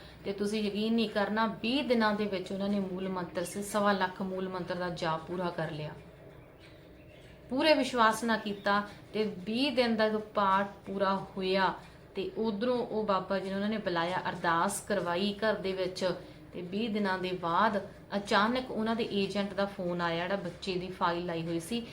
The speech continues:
ਕਿ "ਫਟਾਫਟ ਤੂੰ ਆ ਜਾ ਤੇ ਤੇਰਾ ਛੇਤੀ ਹੀ, ਮਤਲਬ, ਤੈਨੂੰ ਜਾਣਾ ਪੈਣਾ ਉੱਧਰ ਤੇ ਵੀ ਤੇਰਾ ਕੰਮ ਬਣ ਗਿਆ।" ਤੇ ਉਹਨਾਂ ਨੇ ਸ਼ੁਕਰਾਨਾ ਕੀਤਾ ਤੇ ਉਹਨਾਂ ਦੇ ਪਰਿਵਾਰ ਦੇ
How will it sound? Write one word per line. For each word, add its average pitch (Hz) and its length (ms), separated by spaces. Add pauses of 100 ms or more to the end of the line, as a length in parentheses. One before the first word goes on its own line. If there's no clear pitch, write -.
(220)
ਕਿ 247 80
"ਫਟਾਫਟ 240 540
ਤੂੰ 240 240
ਆ 190 140
ਜਾ 240 240 (340)
ਤੇ 202 440
ਤੇਰਾ 214 380
ਛੇਤੀ 220 420
ਹੀ, 233 120
ਮਤਲਬ, 208 300
ਤੈਨੂੰ 196 560
ਜਾਣਾ 175 320
ਪੈਣਾ 175 300
ਉੱਧਰ 190 420 (420)
ਤੇ 190 100
ਵੀ 190 120
ਤੇਰਾ 185 380 (120)
ਕੰਮ 190 180 (100)
ਬਣ 170 200
ਗਿਆ।" - 200 (500)
ਤੇ 214 120
ਉਹਨਾਂ 247 320
ਨੇ 269 120
ਸ਼ੁਕਰਾਨਾ 208 680
ਕੀਤਾ 202 420
ਤੇ 196 140
ਉਹਨਾਂ 208 360
ਦੇ 220 200
ਪਰਿਵਾਰ 185 520
ਦੇ 190 160